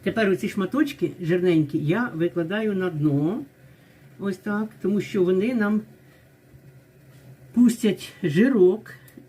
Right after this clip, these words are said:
і цей жирок підніметься догори і просмажить нам гарненько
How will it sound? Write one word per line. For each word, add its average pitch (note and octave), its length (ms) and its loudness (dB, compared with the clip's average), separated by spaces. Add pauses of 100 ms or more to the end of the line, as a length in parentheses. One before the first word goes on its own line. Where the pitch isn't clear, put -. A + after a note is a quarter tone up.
(220)
і G3+ 100 -8
цей F#3+ 240 -2
жирок C4+ 340 -2
підніметься G3 520 -2
догори F#3 720 0 (920)
і A#3+ 160 -2
просмажить G3+ 720 -4
нам F3 180 0
гарненько F3 680 -2